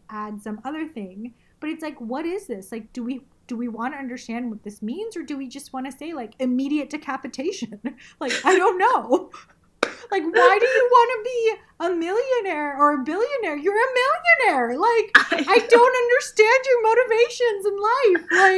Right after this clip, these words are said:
Speaker 1: Like
Speaker 2: Oh, yeah. We don't understand them. We don't want to know more. We, actually, there are plenty of television shows that probably already address this that we will
Speaker 1: True.
Speaker 2: not watch. <laughs>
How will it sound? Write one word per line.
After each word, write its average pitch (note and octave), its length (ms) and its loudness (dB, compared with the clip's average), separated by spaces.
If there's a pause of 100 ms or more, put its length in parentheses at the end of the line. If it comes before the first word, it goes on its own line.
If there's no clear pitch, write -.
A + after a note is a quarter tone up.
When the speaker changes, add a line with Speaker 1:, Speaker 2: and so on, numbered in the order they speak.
(540)
Speaker 1:
Like F4 80 -10 (680)
Speaker 2:
Oh, G3 340 0
yeah. F3+ 440 0
We A#3+ 180 -2
don't G#4 140 -2
understand B3 680 0
them. F#3+ 440 -2 (420)
We A3 220 -2
don't F#3+ 300 0
want A3 280 0
to C#4 80 -2
know A3+ 180 0
more. G#3+ 680 -2 (480)
We, G#3+ 600 -4 (220)
actually, A#3+ 440 4
there G#3 200 2
are F#3+ 340 0 (520)
plenty A#3+ 840 -2
of F#3 600 -4
television F#3+ 440 -4
shows A3 320 -4
that F#3+ 120 -4
probably F3+ 320 -4
already E3 400 -2
address F3+ 380 -6
this A3+ 240 -2
that F#3 160 -2
we A3 120 -4
will - 140 2
Speaker 1:
True. - 20 0
Speaker 2:
not G3 220 -2
watch. - 480 -4
<laughs> - 40 -14